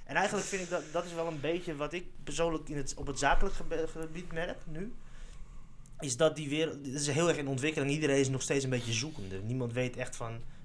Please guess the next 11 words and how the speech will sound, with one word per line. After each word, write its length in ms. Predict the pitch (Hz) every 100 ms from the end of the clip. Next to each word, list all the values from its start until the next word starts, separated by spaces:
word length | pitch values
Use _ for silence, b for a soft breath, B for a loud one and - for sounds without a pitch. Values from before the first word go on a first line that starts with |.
| B
er 80 | 120
is 100 | 143
geen 200 | 151 123
blauwdruk 460 | 123 143 110 98
voor 220 | - 98 98
of 80 |
zo. 240 | 95 101 101
Er 120 | 101
is 120 | 110
niet, 300 | 113 110 - - B B B B B B B
en 380 | - 110 107